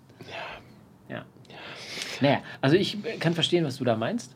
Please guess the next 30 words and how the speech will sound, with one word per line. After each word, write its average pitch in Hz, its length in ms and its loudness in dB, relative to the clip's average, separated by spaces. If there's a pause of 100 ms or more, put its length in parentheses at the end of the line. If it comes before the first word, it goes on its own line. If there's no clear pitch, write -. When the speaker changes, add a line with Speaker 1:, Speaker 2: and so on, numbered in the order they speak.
(140)
Speaker 2:
ähm, 131 280 2
aber 120 160 0
tatsächlich 165 400 -4
bin 156 120 -2
ich 156 120 -6
immer 170 140 -4
noch 170 100 -2
Speaker 1:
Bist 117 140 2
Speaker 2:
so 123 80 6
Speaker 1:
du 107 80 4
dran 98 180 6
geblieben? 95 300 -2 (220)
Speaker 2:
Ja, 165 420 4
aber 156 220 4
ich, - 80 -6 (360)
wenn 165 160 2
ich 160 80 0
jetzt 170 140 -2
so 160 80 0
drüber 131 200 2
nachdenke, 127 460 -2
hab 147 100 -6
ich 170 120 -10
die 139 100 -4
letzten 156 1500 -4
drei 123 440 0
Folgen 220 560 -2
der 170 240 0
letzten 165 360 -8
Staffel, 208 420 -6